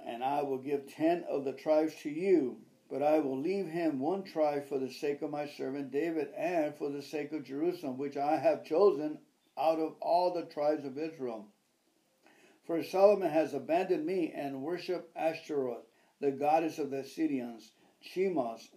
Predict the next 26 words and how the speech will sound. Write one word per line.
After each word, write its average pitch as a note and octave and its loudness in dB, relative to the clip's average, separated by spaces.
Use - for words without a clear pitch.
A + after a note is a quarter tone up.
and C#3 -6
the C3+ -4
god D3 -2
of C#3 -4
Moab, C#3 0
and D3 -2
Molech, C#3+ -2
the B2+ -6
god C#3 -2
of C#3 -4
the C3+ -2
Ammonites. B2+ -6
He F#3 2
has D3+ 2
not D#3+ 2
followed D#3+ 4
my D3 0
ways D3 2
and C3 -6
done D#3+ 4
what D#3 2
is C#3+ -4
pleasing E3 -2
in D3+ 0
my D3 -4
sight. D#3 0